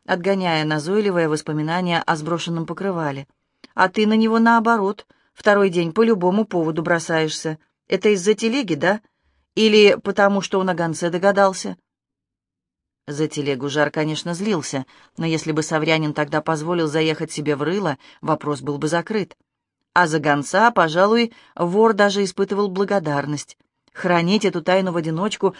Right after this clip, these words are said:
было ох как нелегко. "Эта крыса меня не уважает", — нехотя признался Жар. "Просто хочу поставить его на место". "А за что ему тебя уважать?" — прямо спросила Рыска,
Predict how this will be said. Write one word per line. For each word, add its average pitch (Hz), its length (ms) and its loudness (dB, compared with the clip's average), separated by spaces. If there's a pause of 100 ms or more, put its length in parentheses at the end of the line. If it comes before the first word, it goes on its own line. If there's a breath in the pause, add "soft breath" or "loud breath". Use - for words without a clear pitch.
было 196 380 4
ох 233 340 4
как 226 240 0
нелегко. 180 640 -8 (1600)
"Эта 247 300 4
крыса 226 340 0
меня 202 240 0
не 202 120 0
уважает", — 175 600 2
нехотя 160 340 -8
признался 160 520 -4
Жар. 156 320 -4 (840)
"Просто 185 320 0
хочу 185 280 0
поставить 196 540 0
его 151 200 -2
на 165 140 0
место". 156 480 -4 (920)
"А 180 100 0
за 165 160 0
что 156 200 -4
ему 147 200 -2
тебя 143 280 0
уважать?" — 143 500 0 (240 soft breath)
прямо 160 260 2
спросила 147 480 -2
Рыска, 190 400 0